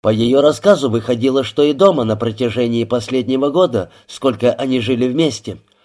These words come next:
Остроумов никаких вывихов не допускал, был примерным хозяином. «Чем он в свободное время занимался?» — спросил Антон.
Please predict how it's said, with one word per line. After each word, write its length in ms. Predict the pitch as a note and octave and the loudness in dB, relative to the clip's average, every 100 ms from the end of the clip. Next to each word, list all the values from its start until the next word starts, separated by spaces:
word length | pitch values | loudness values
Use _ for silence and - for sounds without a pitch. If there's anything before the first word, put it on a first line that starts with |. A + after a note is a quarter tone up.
| _ _ | _ _
Остроумов 680 | C#3 - F#3 G#3 G3 F3 | -2 0 2 4 4 -2
никаких 520 | E3+ E3 E3 D#3+ D3 | -4 -4 -2 0 -2
вывихов 400 | A2+ A2+ A2+ B2 | -2 -2 0 -2
не 140 | A#2 B2 | -2 0
допускал, 680 | C3 D3 D3 - F#3 A#2 - _ | -2 -2 -4 2 2 2 -12 _
был 300 | G2+ B2 A#2+ | -4 -2 -2
примерным 520 | C3+ C3+ C3+ B2 C3 | -2 0 0 0 -4
хозяином. 720 | G#2+ D3 C#3+ F3 A2+ F2+ E2 _ _ _ _ _ _ _ _ _ _ | -2 -2 2 2 2 -8 -12 _ _ _ _ _ _ _ _ _ _
«Чем 320 | - - C#3 C#3+ | -12 -2 -2 0
он 200 | E3 D#3 | -2 -2
в 40 | |
свободное 580 | - D3 C#3+ D#3 D3+ D#3+ | 0 2 4 4 4 2
время 320 | D#3 F#3+ D#3+ | 4 2 2
занимался?» — 760 | A#2 B2 B2+ A#2+ G#2 - G2+ - - | 0 0 0 0 -2 -4 -10 -12 -20
спросил 520 | - B2 A#2 B2+ G#2+ | -2 -2 0 -4 -6
Антон. 500 | C3 A#2+ C3 A#2 | -6 -4 -4 -4